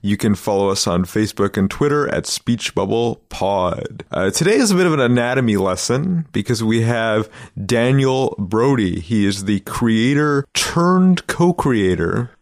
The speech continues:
of Morgan's Organs. Now, Morgan's Organs was sort of the sleeper hit of the local con circuit here in Toronto in twenty sixteen and twenty seventeen. And he's doing a Kickstarter right now for issue two. Let me tell you a little bit about it. Basically, if you've seen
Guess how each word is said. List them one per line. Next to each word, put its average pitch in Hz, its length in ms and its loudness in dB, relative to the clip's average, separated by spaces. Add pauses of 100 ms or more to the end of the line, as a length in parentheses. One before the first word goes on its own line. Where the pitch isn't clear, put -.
(100)
of 107 560 0
Morgan's 139 760 2 (120)
Organs. 110 880 -2
Now, 131 260 0
Morgan's 196 440 0
Organs 170 320 2
was 131 400 2 (240)
sort 143 240 0
of 131 100 0
the 131 100 0
sleeper 151 600 2
hit 123 480 0
of 104 200 0
the 107 120 0
local 113 720 0
con 113 720 0
circuit 110 440 0
here 113 200 0
in 104 60 2
Toronto 113 420 0
in 104 100 2
twenty 107 280 0
sixteen 113 680 0
and 98 220 0 (100)
twenty 117 380 2
seventeen. 120 1040 0
And 117 160 0
he's 135 240 2
doing 175 180 2
a 160 80 0
Kickstarter 123 640 0
right 107 180 2
now 107 240 0
for - 200 -6
issue 110 340 -2
two. 110 580 2
Let 160 140 2
me 202 100 2
tell 196 160 2
you 180 160 4
a 151 40 4
little 143 240 2
bit 131 140 0
about 117 360 2
it. 98 220 -2
Basically, 151 720 2
if 120 340 0
you've 117 180 2
seen 131 720 0